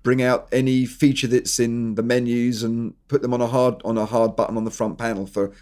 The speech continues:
quick access. Um, a few other things,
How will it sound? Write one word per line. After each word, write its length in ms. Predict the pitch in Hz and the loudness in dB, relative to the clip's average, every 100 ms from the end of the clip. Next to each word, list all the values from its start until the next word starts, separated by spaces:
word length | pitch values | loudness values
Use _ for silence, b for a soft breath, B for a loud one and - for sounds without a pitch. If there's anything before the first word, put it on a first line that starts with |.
| B | B
quick 220 | 113 107 | -6 -2
access. 600 | 104 - - 90 90 - b b b b b b - | -2 -2 -4 -4 -6 -10 b b b b b b -6
Um, 520 | 95 101 101 98 98 _ b b b b b b b b | -2 0 0 -2 -6 _ b b b b b b b b
a 100 | - | -6
few 580 | 135 - - 180 180 185 | -6 -6 -2 0 2 2
other 200 | - 147 | 4 2
things, 1040 | 139 - 160 143 143 139 139 139 - - | 2 0 4 4 4 0 -2 -2 -4 -8